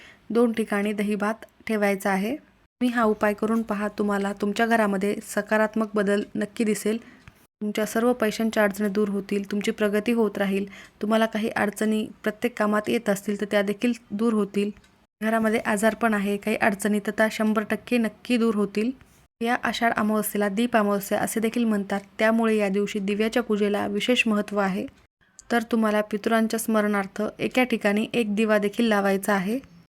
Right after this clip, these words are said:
तुमच्या घरापासून दूर, ज्या ठिकाणी तुमच्या घरामध्ये कोणी येत जात नाही अशा ठिकाणी सर्वात लांब जाऊन तुम्हाला हा एक दिवा प्रज्वलित करायचा आहे. एक मातीची पंती घ्यावी, त्यामध्ये दुहेरी कापसाची वाट ठेवावी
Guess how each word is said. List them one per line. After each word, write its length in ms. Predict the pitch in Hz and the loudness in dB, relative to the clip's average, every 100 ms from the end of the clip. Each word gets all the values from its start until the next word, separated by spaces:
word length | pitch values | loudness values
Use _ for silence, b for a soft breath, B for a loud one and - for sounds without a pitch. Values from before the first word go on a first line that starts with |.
| - | -6
तुमच्या 180 | 254 240 | 0 2
घरापासून 540 | 240 226 220 - 226 | 4 4 2 0 2
दूर, 200 | 226 214 - | 2 0 -2
ज्या 220 | 226 226 240 | -4 2 2
ठिकाणी 380 | 240 220 214 | 2 0 0
तुमच्या 320 | 208 208 208 208 | 0 -2 -2 -2
घरामध्ये 680 | 202 208 - - 202 202 202 | 0 0 -2 -2 0 -2 -2
कोणी 260 | 208 208 - | -2 -4 -2
येत 220 | 226 233 233 | 0 0 0
जात 240 | 220 214 214 | -2 -2 -2
नाही 220 | 202 214 - - | -2 -2 -6 -8
अशा 240 | 208 139 | -4 -4
ठिकाणी 340 | - 226 214 220 | -4 -4 -4 -2
सर्वात 380 | 226 226 233 | -2 0 0
लांब 260 | 226 220 226 | 2 2 2
जाऊन 280 | 214 208 262 B B B - | 2 0 0 B B B -2
तुम्हाला 280 | 226 220 214 | 2 2 2
हा 160 | 220 - | 0 -2
एक 220 | 240 208 | -2 0
दिवा 220 | 208 208 226 | 0 0 0
प्रज्वलित 420 | 226 202 208 226 - | 0 0 0 -2 -2
करायचा 380 | 202 190 190 | -2 -2 -2
आहे. 200 | 190 190 240 - _ _ - | -2 -2 -6 -10 _ _ -4
एक 260 | 233 233 233 | -4 -2 -2
मातीची 360 | 214 233 226 | -2 -4 -4
पंती 340 | 233 220 214 226 | -2 -2 0 0
घ्यावी, 320 | 208 196 220 269 - | 0 0 -2 -4 -2
त्यामध्ये 320 | 208 214 220 | 0 2 2
दुहेरी 340 | 214 220 233 | 2 2 0
कापसाची 440 | 240 208 - 214 226 | 0 -2 -2 -6 0
वाट 200 | 214 214 - | 0 0 -2
ठेवावी 420 | 202 196 190 226 | -2 0 -2 -2